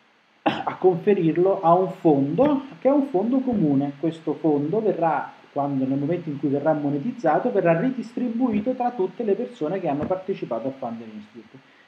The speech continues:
Il quaranta per cento verrà dato ai gestori del Founder Institute, il trenta per, compresi ovviamente i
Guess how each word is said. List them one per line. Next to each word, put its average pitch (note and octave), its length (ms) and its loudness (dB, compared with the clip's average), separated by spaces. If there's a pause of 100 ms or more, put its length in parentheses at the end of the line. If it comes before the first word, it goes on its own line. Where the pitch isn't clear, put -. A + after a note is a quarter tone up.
Il D3 180 -8
quaranta E3+ 480 0
per D3 220 -2
cento C3 520 0
verrà B2 220 -6
dato B2+ 420 -2
ai C3 240 -2
gestori C#3 480 -4
del A#2 120 -6
Founder A#2+ 420 -10
Institute, - 480 -14
il D3+ 200 -6
trenta F3 360 0
per, B2 260 -6
compresi C3 500 -4
ovviamente B2 720 -6
i C3+ 220 -2